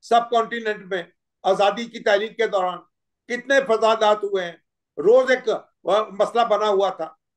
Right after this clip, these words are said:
देखिए, वो जो माहौल था उसमें जाके गौर करें, और इस, आज जो कुछ हम कर चुके हैं, अब सब उसको undo नहीं कर सकते,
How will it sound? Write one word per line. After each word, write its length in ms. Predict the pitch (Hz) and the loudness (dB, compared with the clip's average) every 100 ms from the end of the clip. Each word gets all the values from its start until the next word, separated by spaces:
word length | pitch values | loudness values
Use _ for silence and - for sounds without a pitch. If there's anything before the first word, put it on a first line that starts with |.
| _ - | _ -6
देखिए, 360 | 143 143 240 - | -6 -2 -4 -2
वो 420 | 196 226 - _ _ _ _ | 0 0 -2 _ _ _ _
जो 260 | 165 202 214 | 2 4 4
माहौल 460 | 185 131 - 175 220 - | 2 -2 0 0 0 -2
था 100 | 214 | 0
उसमें 420 | 240 - - 214 | 0 -2 -4 -4
जाके 400 | 175 180 202 233 | 0 0 0 -2
गौर 220 | 180 175 170 | 0 -2 -2
करें, 380 | 165 139 120 _ _ _ _ _ _ _ - | -8 -10 -12 _ _ _ _ _ _ _ -4
और 220 | 180 208 | -2 -2
इस, 180 | 175 - | -6 -6
आज 340 | - 170 202 | 0 4 2
जो 280 | 208 - 175 | 0 -2 -2
कुछ 240 | 175 202 208 | 0 -2 -2
हम 100 | 208 | -2
कर 220 | - 180 | -4 -4
चुके 280 | - 214 233 | -4 -2 0
हैं, 400 | 185 220 233 _ _ _ _ 196 | -2 -4 -10 _ _ _ _ -4
अब 120 | 196 - | -2 0
सब 160 | 233 226 | 0 0
उसको 240 | 214 - | -6 2
undo 320 | 226 202 202 226 | 2 2 -4 -6
नहीं 180 | 247 | -4
कर 140 | 247 269 | -2 -2
सकते, 560 | - 185 - 151 - | -2 -4 -4 -8 -8